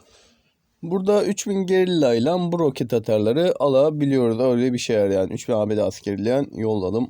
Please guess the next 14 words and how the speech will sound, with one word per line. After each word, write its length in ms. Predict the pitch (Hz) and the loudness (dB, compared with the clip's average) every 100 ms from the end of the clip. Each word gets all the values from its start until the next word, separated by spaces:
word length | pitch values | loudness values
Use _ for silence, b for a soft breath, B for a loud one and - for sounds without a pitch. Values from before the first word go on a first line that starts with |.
| - | -6
aldık, 360 | 101 90 104 110 _ - - | -4 -4 -6 -10 _ -12 -8
e, 220 | 90 76 92 | -6 -6 -6
gemiye 440 | 117 104 117 110 | -2 0 -2 -2
bindirdik. 500 | 107 101 98 113 110 | -2 -2 -4 -6 -6
Sanırım 440 | - 135 127 131 - | -2 0 0 -2 -4
İsrail 440 | 123 - 139 131 | -6 0 0 2
donanmasıyla 640 | 123 120 120 117 - 131 | 0 0 0 -2 -2 -2
olan 260 | 117 107 107 | 0 0 -2
savaşta 600 | - 117 95 110 127 117 | -2 -2 -2 -2 -6 -4
bu 120 | 123 | -2
roket 360 | 113 107 107 - | -2 -2 -6 -4
atarları 500 | 98 107 92 95 107 | -4 -2 -2 -2 -2
da 180 | 135 - | -4 -4
kullandık. 640 | - 107 98 95 107 143 | -4 -2 -2 0 -2 -2